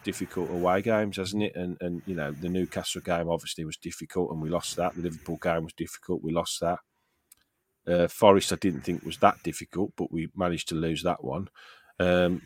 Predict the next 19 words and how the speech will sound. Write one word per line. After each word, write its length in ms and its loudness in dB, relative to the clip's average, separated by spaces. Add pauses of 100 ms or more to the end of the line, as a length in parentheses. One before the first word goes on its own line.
(140)
we 80 4
had 160 2
Chelsea 400 6
away, 200 8
which 260 -2
we, 140 -2
we, 240 -4
we 120 -4 (100)
beat 260 0
them. 360 -4
So, 340 6
y-, 80 -6 (340)
you 80 -2
know, 140 2
we 180 4
have 200 8
had 180 8
some 340 0
tricky 460 -2